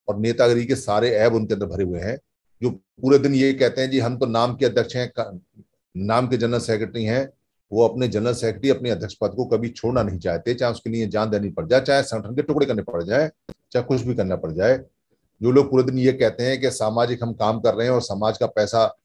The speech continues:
समाज के काम आता है, वो सारा पैसा अपने हित में लगा, लगा रहे हैं। वो लोग सारे के सारे एक साथ उठ खड़े हुए और मैंने आपको ये भी बताया था कि वो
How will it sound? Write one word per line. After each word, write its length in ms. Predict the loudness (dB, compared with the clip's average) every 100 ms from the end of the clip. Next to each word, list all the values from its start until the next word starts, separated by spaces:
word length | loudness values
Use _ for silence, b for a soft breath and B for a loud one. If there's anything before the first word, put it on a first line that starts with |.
| _ _
समाज 280 | -6 0 0
के 80 | 0
काम 260 | 0 0
आता 240 | 0 0 2
है, 80 | 2
वो 120 | 2
सारा 260 | 0 2 2
पैसा 280 | 0 -2
अपने 200 | -2 -4
हित 140 | -8 -6
में 120 | -4
लगा, 180 | -4 -4
लगा 240 | -4 -4
रहे 200 | -4 -6
हैं। 100 | -12 -14 _ _ _ _ _ _ _
वो 100 | 4
लोग 240 | 8 6 4
सारे 340 | 2 4 4
के 100 | 4
सारे 420 | 2 2 4 2 -2 _
एक 120 | -4 -2
साथ 280 | 0 -2 -2
उठ 120 | -6
खड़े 200 | -4 -6
हुए 240 | -6 -10 -20 _ _ _ _ _ _ _ _ 0
और 120 | 2
मैंने 160 | 4 6
आपको 300 | 4 6 6
ये 100 | 6
भी 60 |
बताया 280 | 4 6 4
था 180 | 4 2
कि 120 | 2
वो 260 | 2 2